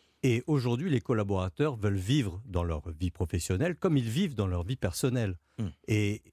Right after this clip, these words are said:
Speaker 1: et finalement, Talentsoft, c'est, il faut le voir un peu comme un G P S, un Waze des talents. C'est-à-dire, qu'est-ce que je vais faire au prochain tournant ?
Speaker 2: Hmm.
Speaker 1: Quel, quel est le prochain projet, la prochaine formation qu'il faut que je fasse ? Et aussi,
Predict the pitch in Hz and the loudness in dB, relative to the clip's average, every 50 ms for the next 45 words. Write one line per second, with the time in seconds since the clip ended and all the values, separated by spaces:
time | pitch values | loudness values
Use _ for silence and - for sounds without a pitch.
0 | _ - - - 110 92 107 117 113 107 104 113 117 107 - - - 143 135 127 | _ -20 -20 -20 -18 -8 -4 -2 0 0 0 -2 -4 -6 -6 -2 0 2 2 2
1 | 139 196 202 - - 143 131 131 113 - 202 190 - - 143 127 120 120 120 113 | 2 0 -2 -2 0 0 0 0 -2 -2 -2 -4 -2 0 0 2 2 2 0 -2
2 | - - 127 117 107 104 160 175 147 120 - - 160 - - 139 131 123 120 113 | -2 0 0 0 0 0 0 0 0 0 0 -2 -4 -2 0 0 0 0 -2 -6
3 | - _ _ _ _ - 107 104 98 92 107 135 117 - 131 113 113 135 170 - | -8 _ _ _ _ -2 -2 0 0 2 0 0 2 2 2 2 2 2 0 -2
4 | - - - 110 117 120 117 113 120 131 151 165 147 107 98 92 113 101 - - | -4 -2 0 0 2 2 2 4 4 4 4 2 0 0 0 0 -2 0 0 0
5 | 104 101 95 85 82 - - 104 - 98 95 98 131 143 135 - _ _ _ _ | 0 0 0 -2 -4 -4 -6 -2 0 0 0 2 0 -2 -2 -4 _ _ _ _
6 | - 151 147 - - - 127 104 95 110 113 101 - - 113 117 139 156 139 131 | 2 2 2 2 0 -2 -2 0 0 0 0 0 0 0 0 0 0 -2 -2 -4
7 | 110 - - 110 - - 107 95 85 - 117 113 117 110 101 85 - _ - - | -6 -4 -2 -2 -2 0 -2 -2 0 0 0 0 2 2 0 -2 -4 _ -6 -4
8 | 113 95 - - - 131 127 - 135 120 123 120 104 - - 120 110 - - 104 | -4 -4 -2 0 0 0 0 0 0 0 0 0 -2 -2 -2 -2 -2 0 0 -2
9 | 101 - - - 120 113 110 95 107 139 156 151 117 95 - - 117 - - 110 | -2 -2 -4 -2 -2 0 0 0 0 0 0 0 0 -2 -2 -4 -4 -2 -2 -2
10 | 95 - - 135 123 110 104 95 - - 147 143 - - 107 - - 104 87 85 | -2 -2 -2 -2 0 0 -2 -2 -4 -4 -6 -4 -4 -4 -4 -4 -4 -4 -2 -2
11 | 87 80 - 143 180 233 - - - _ _ _ _ - 156 151 160 160 147 - | -4 -2 -2 -2 -4 -4 -6 -14 -20 _ _ _ _ 0 2 2 2 2 0 -2
12 | - 208 247 262 | 0 0 0 0